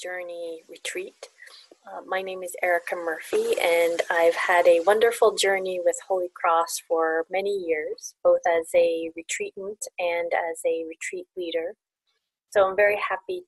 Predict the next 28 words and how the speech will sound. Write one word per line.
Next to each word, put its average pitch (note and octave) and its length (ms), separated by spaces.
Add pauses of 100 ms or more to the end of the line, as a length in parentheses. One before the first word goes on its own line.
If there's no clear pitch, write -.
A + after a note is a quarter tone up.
(100)
to F3 360 (680)
be F#3+ 140
able F#3+ 240
to G3 260 (140)
talk D#4+ 160 (100)
today G3 460
about E3+ 560 (140)
a F3 320
subject G#3 580
that F3+ 180
I E3+ 220 (240)
feel F3 260
is E3 320
really G3+ 360 (100)
helpful A3+ 640
and F3 200
important G#3 600
for - 180
those F3+ 340
who F#3+ 140
are F3 240
seeking A3 680 (100)
a F3 320 (340)
connection F3+ 760 (280)
to A3+ 440 (840)
God F3 380 (160)
and F#3+ 100
also F#3+ 440